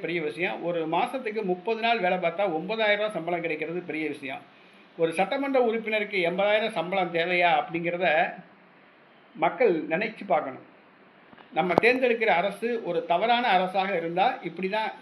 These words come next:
மானாங்க-, மானா-, மானாங்கனியமா சம்பளத்தை உயர்த்துவாங்க. மக்கள் பணி செய்யாத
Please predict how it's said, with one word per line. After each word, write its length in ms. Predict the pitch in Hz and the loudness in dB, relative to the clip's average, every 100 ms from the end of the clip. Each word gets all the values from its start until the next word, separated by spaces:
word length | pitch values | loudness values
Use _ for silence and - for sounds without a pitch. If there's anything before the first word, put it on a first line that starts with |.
| - - - - | -20 -20 -20 -4
மானாங்க-, 520 | 160 202 202 196 190 190 - | 0 2 2 2 -2 -6 -8
மானா-, 300 | 170 190 190 165 | -4 0 0 0
மானாங்கனியமா 680 | 180 208 208 202 202 214 214 170 | 0 2 0 0 -2 0 0 0
சம்பளத்தை 360 | 170 175 185 170 | 0 0 -2 -2
உயர்த்துவாங்க. 540 | 156 160 156 139 127 123 - - - - - - - - - | -2 -2 0 -2 -2 -8 -14 -20 -20 -20 -20 -20 -20 -20 -10
மக்கள் 360 | 160 175 247 233 | -4 2 2 4
பணி 500 | 196 190 185 170 165 | 4 4 4 2 -2
செய்யாத 400 | 185 190 190 | -2 2 4